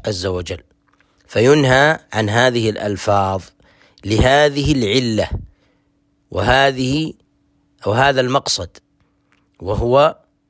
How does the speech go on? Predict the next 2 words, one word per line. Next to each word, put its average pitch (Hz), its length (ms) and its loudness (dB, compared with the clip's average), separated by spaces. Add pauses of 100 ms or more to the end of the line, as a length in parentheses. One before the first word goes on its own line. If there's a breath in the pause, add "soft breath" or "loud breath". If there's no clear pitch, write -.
(520)
آه، 90 1300 -8
البعد 113 600 -2